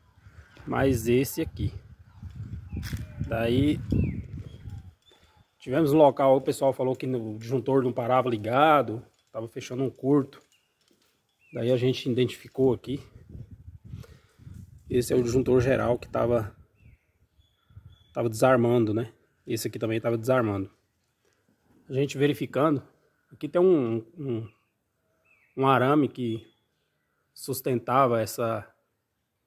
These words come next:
esse eletroduto aí, né? Ali onde tá a escada, a gente encontrou, numa condulete, a gente encontrou um cabo, um cabo que tava decapado.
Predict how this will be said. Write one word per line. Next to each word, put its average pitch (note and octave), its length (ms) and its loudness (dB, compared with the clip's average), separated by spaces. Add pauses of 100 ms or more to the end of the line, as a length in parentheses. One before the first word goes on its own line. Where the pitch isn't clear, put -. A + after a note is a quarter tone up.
(880)
esse D3 220 -6
eletroduto B2 640 0
aí, A#2+ 220 -2 (220)
né? C#3 240 -8 (1200)
Ali C3+ 180 0
onde D#3 200 2
tá C#3+ 120 2
a C#3+ 60 4
escada, C3 400 2
a D3 40 4
gente D3 280 0
encontrou, C#3+ 600 2 (280)
numa B2 180 0
condulete, C3+ 720 0 (2250)
a A#2+ 140 -4
gente B2+ 320 -2
encontrou C3 720 0 (140)
um C3 120 -4
cabo, B2 480 0 (1600)
um D3+ 100 -6
cabo B2 340 0
que - 120 -20
tava B2 300 -2
decapado. D3 720 0